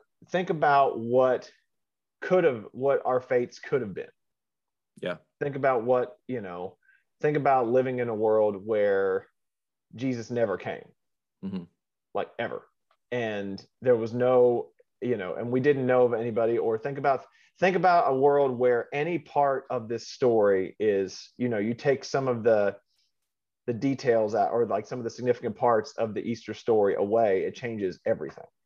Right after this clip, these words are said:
Speaker 1: They
Speaker 2: Mm-hmm.
Speaker 1: all have to be there
Speaker 2: Yeah.
Speaker 1: for us to have the hope that we have. And
Speaker 2: I, I know the scene I'm thinking of in my mind now that I was trying to think of. It's the
Speaker 1: Yeah.
Speaker 2: scene in Endgame when,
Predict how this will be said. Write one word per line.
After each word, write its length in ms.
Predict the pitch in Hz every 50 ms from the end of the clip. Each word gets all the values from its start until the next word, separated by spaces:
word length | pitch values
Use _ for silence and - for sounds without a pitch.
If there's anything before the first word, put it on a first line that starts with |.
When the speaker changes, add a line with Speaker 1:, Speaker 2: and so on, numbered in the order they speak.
| _ _ _ _ _ -
Speaker 1:
They 100 | 101 107
Speaker 2:
Mm-hmm. 80 | -
Speaker 1:
all 180 | 117 135 139 135
have 220 | 120 120 113 -
to 80 | - 110
be 180 | 101 120 117 113
there 440 | 95 87 80 80 87 85 80 - _ _ _ _ _ _
Speaker 2:
Yeah. 200 | - 101 104 98
Speaker 1:
for 240 | 90 123 117 110 110
us 240 | 104 98 101 - -
to 140 | - - 104
have 420 | 95 117 110 101 98 92 90 90 - _ _ _ _ _ -
the 80 | 110
hope 240 | 104 - 104 - -
that 140 | - - -
we 80 | - 101
have. 440 | 98 117 107 92 76 69 71 69 - _ _ _ _ _ _ _ _ _ _ _ _ _ _ -
And 320 | 110 110 104 98 92 90 123
Speaker 2:
I, 140 | 147 147 - _ -
I 80 | 139
know 180 | 151 160 165 175
the 120 | 160 160
scene 300 | - - - 156 160 156
I'm 120 | 139 123 117
thinking 300 | - 139 143 143 135 127
of 140 | 120 110 110
in 80 | 113
my 80 | 110 104
mind 340 | 107 120 135 131 120 107 95
now 280 | 87 82 71 73 - -
that 120 | - 101
I 40 | 104
was 160 | 95 90 90
trying 220 | - - 113 104 98
to 60 | 90
think 120 | 107 104 95
of. 160 | 92 82 - _ _ _ _ _ _ _
It's 200 | - 113 107 101
the 60 | 104
Speaker 1:
Yeah. 60 | 127
Speaker 2:
scene 300 | 117 - 139 143 143 143
in 100 | 135 127
Endgame 520 | 123 127 139 143 123 113 107 104 101 101 101
when, 180 | 104 101 101